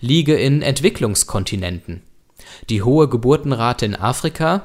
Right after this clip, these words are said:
liege beispielsweise in der Absicht, die hohe Kindersterblichkeit auszugleichen und in der Vorstellung, dass ein Mensch, der keine Kinder zeuge, weniger wert sei. Zitat: "Wir bräuchten überhaupt keine Verhütungsmittel zu verteilen,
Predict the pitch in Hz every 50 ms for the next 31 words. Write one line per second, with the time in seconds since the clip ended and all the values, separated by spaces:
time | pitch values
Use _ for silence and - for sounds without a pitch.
0 | - - 113 113 123 127 135 139 131 139 135 135 135 127 123 - 135 139 - -
1 | 143 135 139 - 123 117 120 127 120 127 113 113 107 104 - 123 127 - - -
2 | 156 160 160 - - - - - - - - 120 117 110 127 139 143 135 139 -
3 | 175 170 135 107 - - - 101 98 - 104 98 - - - 104 95 98 - -
4 | 123 127 - - - 117 98 98 95 92 104 104 - 139 151 151 - - - -
5 | - - - 139 160 180 165 147 151 151 147 139 - 151 143 147 - - 151 139
6 | 135 139 139 143 143 - - - - - 113 107 - - 110 107 107 110 123 135
7 | 135 - - 104 95 - - - 117 131 156 165 - - 170 160 156 151 151 -
8 | - 147 139 143 143 151 151 147 139 120 107 120 120 127 127 120 123 117 113 127
9 | 127 135 135 - - 95 80 85 87 - - - - _ _ _ _ _ _ _
10 | _ - - 117 101 - - 113 127 160 170 - - - - - - - 117 107
11 | 101 101 107 139 143 - 139 127 113 110 107 131 135 - - - 135 127 127 120
12 | - 120 110 127 160 151 - 131 123 - - 131 - - 123 - - 117 - -
13 | 101 - - - 139 160 160 117 92 87 98